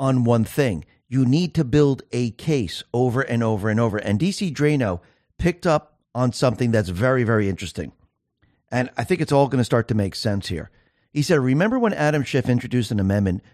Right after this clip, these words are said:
to the twenty twenty-three National Defense Authorization Act last July that prohibited evidence of federal crimes obtained by domestic deployment of the U S military from being used in trials and congressional investigations?" D C Drano then said,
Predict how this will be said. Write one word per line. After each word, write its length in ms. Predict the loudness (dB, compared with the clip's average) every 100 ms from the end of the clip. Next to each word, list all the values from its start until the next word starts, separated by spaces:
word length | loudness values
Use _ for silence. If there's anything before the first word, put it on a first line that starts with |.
| _
to 100 | -4
the 80 | -4
twenty 260 | 0 -2
twenty-three 520 | 0 -2 -2 -4 -4 -2
National 340 | -2 -2 -6
Defense 320 | -4 -2 -2
Authorization 640 | -4 -4 -6 -4 -4 -2
Act 260 | -2 -4 -6 _ _ _
last 340 | -2 0 -2
July 340 | -2 0 2 0
that 120 | -2
prohibited 500 | -4 -2 -2 -2 -4
evidence 420 | -4 -2 -2 -2
of 120 | -4 -4
federal 280 | -4 -4
crimes 420 | -4 -2 0 0 -4
obtained 640 | -10 _ -4 0 0 0 -6 _ _
by 160 | -2 -2
domestic 460 | 2 0 0 -4
deployment 500 | -8 -4 -2 -2 -2
of 160 | -6 -4
the 60 |
U 80 | -4
S 120 | -2
military 480 | -2 -2 0 -2 -2
from 200 | -2 -4
being 280 | -2 -2 -2
used 320 | 0 -2 -2
in 80 | -8
trials 480 | -4 -2 0 -2 -6 -20 -20 _
and 160 | -6 -4
congressional 580 | -4 -2 -2 -2 -4 -2
investigations?" 840 | -4 -4 -4 -2 -2 -2 -4 -6 _ _ _ _ _ _ _ _ _ _ _
D 120 | -8
C 140 | -8 -6
Drano 320 | -4 -2 0
then 160 | -2
said, 240 | 0 -2